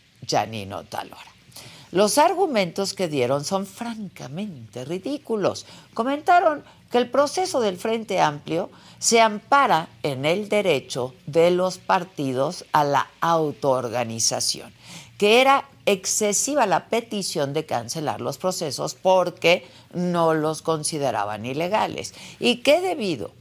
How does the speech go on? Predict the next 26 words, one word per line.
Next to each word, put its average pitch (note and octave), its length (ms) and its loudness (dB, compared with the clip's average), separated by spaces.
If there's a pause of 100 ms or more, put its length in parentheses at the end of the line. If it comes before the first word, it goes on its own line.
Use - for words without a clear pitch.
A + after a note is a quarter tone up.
a D3+ 160 2
que D#3 200 -2
tanto F#3 600 -2
la B2 100 -2
oposición C#3+ 800 -4 (160)
como F#3 360 2
la F#2+ 160 -6
cuatro E3+ 400 0
T G#2+ 260 -2 (300)
no F#3 340 2
llaman F3 720 2
a C#3+ 140 6
los B2+ 320 -2
aspirantes, B2+ 880 -2
candidatos B2 1040 0
o B2 100 -6
precandidatos, A#2 1400 -4 (300)
no G#3+ 160 -4
se G3 140 -8
puede F3 340 -6
hablar D3+ 340 -6
de D3+ 100 -8
actos C3+ 400 -12
anticipados A#2+ 1000 -10
de A#2 140 -12
campaña. - 500 -14